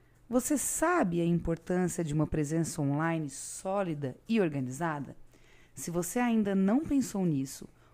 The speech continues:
ou não sabe por onde começar este e-book, vai te ajudar a entender a importância e os passos que você deve tomar para construir uma presença online para o seu negócio odontológico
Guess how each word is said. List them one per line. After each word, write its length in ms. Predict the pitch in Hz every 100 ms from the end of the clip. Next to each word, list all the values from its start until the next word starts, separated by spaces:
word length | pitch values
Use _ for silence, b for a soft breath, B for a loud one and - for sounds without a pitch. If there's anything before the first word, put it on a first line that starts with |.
| b
ou 160 | - 170
não 240 | 175 247
sabe 460 | 294 - 175 156 147
por 240 | - 143
onde 260 | 147 240 254
começar 560 | - 185 165 - 143 131
este 260 | 123 -
e-book, 400 | 160 139 139 - - b b b -
vai 200 | 208 262
te 120 | 294
ajudar 460 | 240 233 190 196
a 40 | 196
entender 500 | 196 170 170 160 165
a 40 |
importância 880 | 175 170 - 170 - 226 294 330 -
e 40 | 269
os 180 | 226
passos 500 | - 190 185 180 -
que 140 | - 180
você 260 | 175 -
deve 300 | 175 170 175
tomar 540 | 160 143 131 131 160 185 B B B B
para 180 | 185 185
construir 880 | 185 - 269 311 - - 220 208 208
uma 200 | 208 190
presença 580 | 185 175 147 151 147 147
online 480 | 127 135 165 196
para 140 | 196 202
o 40 |
seu 180 | - 190
negócio 520 | 180 160 190 240 -
odontológico 800 | 226 226 220 185 151 151 151 -